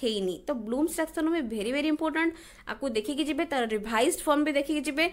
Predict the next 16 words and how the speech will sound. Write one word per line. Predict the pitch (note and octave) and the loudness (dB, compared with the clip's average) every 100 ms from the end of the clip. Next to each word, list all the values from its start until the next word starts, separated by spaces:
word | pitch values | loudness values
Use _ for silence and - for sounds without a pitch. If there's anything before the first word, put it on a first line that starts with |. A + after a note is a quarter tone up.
| - - - | -4 -18 -4
ତ | C4+ C#4 | 2 4
ମେନଲି | D#4 E4 G4 G4 C4 | 4 4 0 0 0
କୋଉଟା | C#4 D#4+ E4 - | 2 2 0 0
ଚେଞ୍ଜ | C#4+ D4 B3+ A#3+ | 2 2 0 -4
ହେଇନି | B3 C4 E4+ F4 D4 | 2 4 4 2 0
ଯଦି | C#4 A#3+ | -2 0
ଦେଇଛି, | G#3+ G#3 E4+ B3 | 0 0 -4 2
did | B3 A3+ B3 | 2 2 2
not | D4 D#4 - | 2 0 -2
change | B3 B3+ C#4+ - A3+ | 0 2 0 -2 -2
in | A3+ A3 | 0 2
the | C4 C4+ - | 2 0 -4
two, | G#3 E4+ - - - - | 2 2 0 -12 -12 0
ତ | B3+ | 4
ଏଇଟା | C4 | 6
ହଉଛି | C4+ | 6